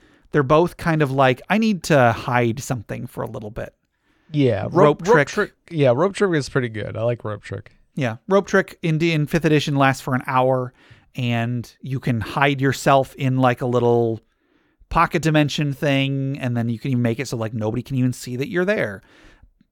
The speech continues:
Speaker 1: Uh, and so you can hide there for an hour.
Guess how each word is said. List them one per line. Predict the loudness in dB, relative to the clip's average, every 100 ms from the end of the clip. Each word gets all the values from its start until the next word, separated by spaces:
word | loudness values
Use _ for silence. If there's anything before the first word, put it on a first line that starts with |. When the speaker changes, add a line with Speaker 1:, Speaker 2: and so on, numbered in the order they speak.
| _
Speaker 1:
Uh, | -4 -4
and | -4
so | -2
you | -2
can | -2 -4
hide | 0 0
there | 2 0
for | 0 -2 -2 -2
an | -4
hour. | 0 0 0 -4